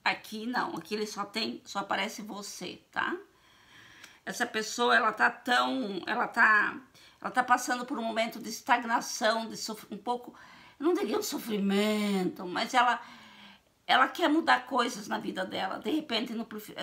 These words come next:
de repente ela tá no emprego, não tá satisfeita e por isso que ela tá um pouco distante, tá? É, ela, ela se preocupa com o bem-estar da família também.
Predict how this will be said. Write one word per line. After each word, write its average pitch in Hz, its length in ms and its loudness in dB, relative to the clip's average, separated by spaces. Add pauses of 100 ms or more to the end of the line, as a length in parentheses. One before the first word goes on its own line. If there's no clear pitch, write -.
(240)
de 220 120 -6
repente 254 320 -6
ela 233 120 2
tá 226 120 -2
no 214 80 -4
emprego, 220 560 -4
não 208 100 -6
tá 214 160 -6
satisfeita 220 840 -4
e 208 60 -4
por 226 160 -10
isso 226 140 -12
que 233 80 -6
ela 220 100 4
tá 226 140 0
um 233 80 -6
pouco 220 280 -8
distante, 233 640 -6
tá? 233 280 2 (920)
É, 214 560 4 (480)
ela, 226 200 4
ela 226 240 2
se 311 160 -2
preocupa 285 680 0
com - 140 -10
o - 20 -8
bem-estar 220 600 2
da 214 120 -6
família 220 640 -4
também. 196 480 -4